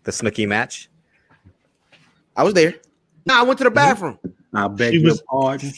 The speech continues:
Speaker 3: she was
Speaker 2: I went
Speaker 3: in
Speaker 2: to the
Speaker 3: the
Speaker 2: bathroom
Speaker 3: Snooki
Speaker 2: on that
Speaker 3: match.
Speaker 2: match. Legit, that's a shoot. I went to the
Speaker 4: Nah, you
Speaker 2: bathroom
Speaker 4: went
Speaker 2: on
Speaker 4: to
Speaker 2: that
Speaker 4: the
Speaker 2: match.
Speaker 4: bathroom and missed the whole shit.
Speaker 2: Whole match.
Speaker 1: What a,
Speaker 2: I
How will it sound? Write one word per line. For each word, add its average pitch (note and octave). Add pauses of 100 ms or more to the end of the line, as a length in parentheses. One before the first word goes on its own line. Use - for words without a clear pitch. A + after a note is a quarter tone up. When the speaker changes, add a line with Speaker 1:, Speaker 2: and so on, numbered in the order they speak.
(400)
Speaker 3:
she -
was F3+
Speaker 2:
I -
went D3
Speaker 3:
in D#3+
Speaker 2:
to -
the D#3+
Speaker 3:
the -
Speaker 2:
bathroom F#3+
Speaker 3:
Snooki E3+
Speaker 2:
on D#3+
that D#3
Speaker 3:
match. C3+
Speaker 2:
match. - (480)
Legit, E3+
that's F3
a E3
shoot. G#3 (540)
I -
went E3
to G3
the -
Speaker 4:
Nah, -
you G#3+
Speaker 2:
bathroom B2+
Speaker 4:
went C3
Speaker 2:
on C3+
Speaker 4:
to -
Speaker 2:
that -
Speaker 4:
the A2+
Speaker 2:
match. G2+
Speaker 4:
bathroom G2
and G#2
missed G#2+
the G2
whole G#2
shit. - (300)
Speaker 2:
Whole G3+
match. F3 (160)
Speaker 1:
What E3+
a, F3 (120)
Speaker 2:
I E3+